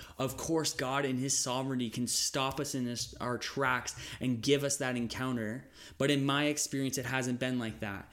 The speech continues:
And so what I'm hoping to do is share with you these practices, these ways that we can practically create space so that the Father can speak to us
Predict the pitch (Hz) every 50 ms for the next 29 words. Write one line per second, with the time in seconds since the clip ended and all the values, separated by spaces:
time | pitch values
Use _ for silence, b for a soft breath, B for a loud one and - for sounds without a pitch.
0 | B B B B B 131 131 - - 147 135 139 139 143 139 135 - - 156 156
1 | - 175 165 151 143 143 135 120 127 127 123 127 127 101 131 127 - - - 147
2 | 143 143 151 147 151 147 143 - 131 127 131 139 139 131 120 123 - B B B
3 | B B 131 135 131 131 - - - 151 147 147 151 147 - 139 - - 147 143
4 | 135 123 - B B B B 131 139 139 131 123 127 120 135 139 139 151 147 151
5 | 151 143 - - B B B 139 131 127 131 139 147 143 143 143 139 - - 127
6 | 123 120 120 117 113 - - - - 147 139 139 151 147 - 151 - - 139 131
7 | 123 - - - 139 135 139 151 151 147 - - - - - - - 156 165 147
8 | 123 113 120 127 - - - B B B B - 143 143 139 - - 135 - -
9 | - - 147 147 147 147 135 127 120 - 139 131 123 - - - - - - 160
10 | 165 165 143 - - 131 120 117 110 110 113 113 -